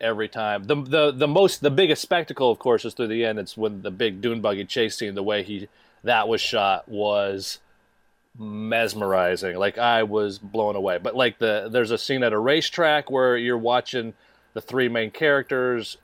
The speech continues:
um, and so, and, but they're all spread out in different spots, and you're seeing 'em. But, and then, oh crap, there's just so many good.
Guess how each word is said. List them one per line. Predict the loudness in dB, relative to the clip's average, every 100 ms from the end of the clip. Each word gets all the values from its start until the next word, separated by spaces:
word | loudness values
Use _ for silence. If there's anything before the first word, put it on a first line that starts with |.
| -6
um, | -2 0 -2 -8 -16 _ -6
and | -4 -2
so, | -2 -2 0
and, | -2 -2 -2
but | 0
they're | 0 2
all | 4 4 2
spread | 0 0 4
out | 4 4 0
in | -4
different | -4 -4 -10
spots, | -4 2 6 6 4 -4
and | -6
you're | -6
seeing | -4 -4 -2
'em. | -2 -2
But, | -2 0
and | 0 2
then, | 2 0 -6 -8
oh | -8 -8
crap, | -6 -2 0 0
there's | -4
just | -4 0
so | 0
many | 0 -2
good. | -2